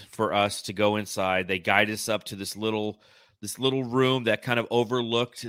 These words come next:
the pavilion at the front end of Footprint Center, where, you know, and it was, like, banquet style chairs. We're all sitting there. It was you, me. We were sitting next to Justin and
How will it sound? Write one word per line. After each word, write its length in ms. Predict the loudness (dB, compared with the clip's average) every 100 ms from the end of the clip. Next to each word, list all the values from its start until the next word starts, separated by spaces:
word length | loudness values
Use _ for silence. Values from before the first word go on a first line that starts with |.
| -8
the 520 | -6 -4 -6 -6 -10 -8
pavilion 840 | -6 -2 -2 0 0 -4 -6 -16 _ _
at 180 | -4 -4
the 80 | -8
front 300 | -4 -2 0
end 160 | -2
of 60 | -4
Footprint 440 | -4 -6 -4 -8 -6
Center, 300 | -4 -2 -2
where, 180 | -4
you 120 | -4 -4
know, 140 | -4
and 100 | -6
it 20 |
was, 140 | -6 -4
like, 180 | 0
banquet 320 | 2 2 0 -4
style 300 | 0 0 0
chairs. 440 | 0 0 0 -2
We're 140 | -2
all 60 | -2
sitting 340 | -2 -6 -6
there. 360 | -4 -2 -2 -4 _ _ _ _ _
It 80 | -6
was 180 | -6 2
you, 280 | 4 4 2
me. 340 | 0 0 0
We 160 | -2 -4
were 60 |
sitting 260 | -4 -4 0
next 300 | -2 -2 -4
to 420 | -2 0 -2 -6 _ _ _ _
Justin 680 | 2 2 2 0 -2 -2 -2
and 640 | 0 2 0 -2 -6 -12